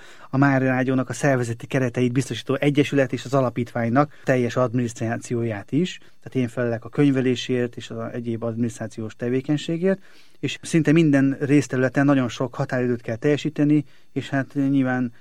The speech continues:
az adminisztrációban nagyon pontos és precíz feladatállást igényel az én feladatköröm, és arra buzdítanánk a kedves hallgatókat,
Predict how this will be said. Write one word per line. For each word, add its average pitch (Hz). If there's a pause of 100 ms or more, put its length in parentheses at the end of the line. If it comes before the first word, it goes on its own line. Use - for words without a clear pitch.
(200)
az 120
adminisztrációban 135
nagyon 135
pontos 139
és 127
precíz 131
feladatállást 120
igényel 120
az 113
én 120 (320)
feladatköröm, 170
és 170
arra 185
buzdítanánk 143
a 135
kedves 131
hallgatókat, 175